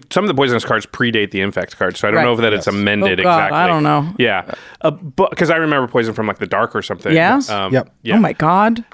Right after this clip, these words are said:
Speaker 1: So
Speaker 2: I'm not old enough. I'm sorry.
Speaker 1: Yeah, it's not
Speaker 3: Well,
Speaker 1: really
Speaker 3: there
Speaker 1: a
Speaker 3: was
Speaker 1: fixed
Speaker 3: Nafsas,
Speaker 1: infect. Infect,
Speaker 3: been
Speaker 1: I
Speaker 3: the
Speaker 1: think, was a fixed poison.
Speaker 3: swamp
Speaker 2: Was a
Speaker 3: mosquito,
Speaker 2: fixed
Speaker 3: yeah.
Speaker 2: poison, and then
Speaker 1: Fixed.
Speaker 2: we went back.
Speaker 1: And then they were like,
Speaker 2: <laughs>
Speaker 1: "Wait, we fixed it too good."
Speaker 2: Actually, it's broken now.
Speaker 1: Yeah.
Speaker 2: Uh,
Speaker 1: Let's,
Speaker 2: and
Speaker 1: so let's roll that back a little bit and go
Speaker 2: Yeah.
Speaker 1: over those points. So the fact that it doesn't scale, so toxic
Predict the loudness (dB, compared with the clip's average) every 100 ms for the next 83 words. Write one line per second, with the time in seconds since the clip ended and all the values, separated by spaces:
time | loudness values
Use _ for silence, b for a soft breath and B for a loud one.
0 | -8 0 2 2 2 2 2 2 2 0
1 | -4 0 0 2 2 0 0 0 2 4
2 | 2 2 2 2 2 2 2 2 0 2
3 | 2 2 2 2 0 0 0 -4 -2 0
4 | 0 2 2 0 0 0 0 0 2 2
5 | 2 0 0 2 4 4 2 2 -2 -2
6 | -2 -2 -4 -4 -2 0 2 2 2 0
7 | -2 0 2 2 0 -2 -4 0 2 2
8 | 0 -2 -4 -2 2 2 4 4 2 2
9 | 2 2 2 0 0 0 0 2 0 0
10 | 0 2 2 4 2 2 0 0 0 0
11 | 0 2 2 2 0 2 2 2 2 2
12 | 2 2 0 0 -2 -2 -4 0 2 2
13 | 0 -2 -8 0 2 2 0 -2 0 0
14 | 0 0 0 0 -2 -6 -12 -4 -2 -2
15 | -2 0 0 0 0 0 -2 -2 -8